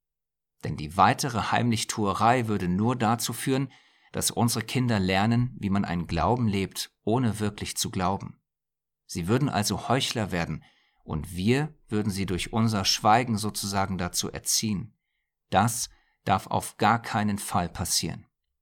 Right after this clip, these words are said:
Ein aufrichtiges und ehrliches Gespräch mit Papa und Mama kann ihnen die Scheu nehmen, ihren Zustand zuzugeben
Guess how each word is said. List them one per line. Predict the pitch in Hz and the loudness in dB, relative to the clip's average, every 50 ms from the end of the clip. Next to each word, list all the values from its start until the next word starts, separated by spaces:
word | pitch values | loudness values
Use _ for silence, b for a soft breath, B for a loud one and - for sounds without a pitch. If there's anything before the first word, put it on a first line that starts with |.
| _ _ _ _ _ _ _ _ _ _ _ _ _ _ _ _ _ _ _ _ _ _ _ _ _ _ _ _ - | _ _ _ _ _ _ _ _ _ _ _ _ _ _ _ _ _ _ _ _ _ _ _ _ _ _ _ _ -6
Ein | - - 87 82 - | -4 -4 -4 2 6
aufrichtiges | - 120 143 143 - - 135 120 - - 92 - 80 - - - - - _ _ | 6 8 8 6 2 -2 -2 -2 -2 -2 -4 -4 -4 -6 -6 -6 -8 -10 _ _
und | - 90 82 - - | -8 -8 -6 0 4
ehrliches | 120 123 131 135 120 - 135 120 - | 6 6 6 4 2 -2 -2 -2 -2
Gespräch | - 123 - - - - 127 123 117 - 110 | -2 0 0 -2 0 0 0 0 0 0 -2
mit | 101 92 - - | -4 -4 -6 -8
Papa | - - 117 110 - - | -2 0 0 0 2 2
und | 107 90 90 87 | 0 2 2 2
Mama | 92 98 104 110 110 110 110 B B B B B B B B | 4 4 4 6 4 4 2 B B B B B B B B
kann | - - 110 101 117 | 0 2 4 4 4
ihnen | - 131 123 123 127 120 | 2 2 2 2 2 2
die | 117 113 | 2 2
Scheu | - - - - 117 113 113 | 2 2 4 4 4 4 4
nehmen, | 107 98 90 85 82 78 73 - - | 4 2 2 2 0 0 -2 -6 -8
ihren | - 101 90 85 85 85 | -6 -6 -6 -6 -6 -6
Zustand | - - - 117 113 - - 98 87 82 | -4 -4 -4 -4 -2 -2 -2 -2 -2 -2
zuzugeben | - - 139 127 - - 123 113 107 98 92 87 87 82 | -2 -4 -4 -4 -4 -4 -2 0 0 0 0 0 -2 -4